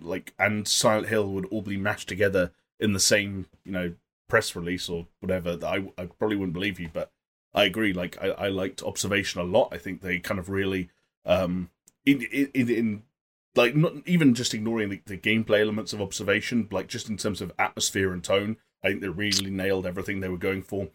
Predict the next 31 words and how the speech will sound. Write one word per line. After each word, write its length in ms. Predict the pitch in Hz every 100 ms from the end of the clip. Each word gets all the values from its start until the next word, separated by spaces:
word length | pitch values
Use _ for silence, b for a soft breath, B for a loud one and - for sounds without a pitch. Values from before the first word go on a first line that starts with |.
| _
I 80 | 101
think 180 | 104 117
they've 120 | 104
got 120 | 107
a 60 | 101
really 340 | 95 107 104
unique 440 | 95 101 101 104 -
and 100 | 87
distinct 400 | - - 98 -
sort 160 | 98
of, 20 | 92
like, 200 | 90 - b b b
approach 420 | - 120 110 -
to 140 | 87 -
art 220 | 95 127
direction, 540 | 117 110 - - 123 - _ _ -
um, 420 | 98 98 95 87 _ _
that 120 | 107 101
I'd 100 | 101
love 180 | 101 -
to 80 |
see 200 | 104 107
there. 260 | 92 101 98 -
Uh, 80 | 113 _ - 120
just 180 | 156 -
the 100 | 123
idea 300 | 110 107 110
of 140 | 90
their 160 | 101 98
spin 260 | - 110 104
on 240 | 98